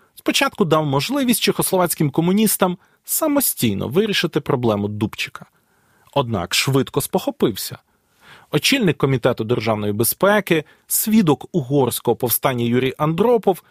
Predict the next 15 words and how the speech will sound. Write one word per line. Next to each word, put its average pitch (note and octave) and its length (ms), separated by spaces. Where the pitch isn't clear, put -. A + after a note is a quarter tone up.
та E4+ 100
міністр D#3+ 500
оборони C3+ 580
С - 180
Р C3 120
С - 120
Р B2 220
Андрій B2+ 400
Гречко G3 640
переконали D#3+ 760
Брежнєва G#2+ 720
у D3 100
необхідності C3 880
силового G#2+ 720
сценарію. G2+ 640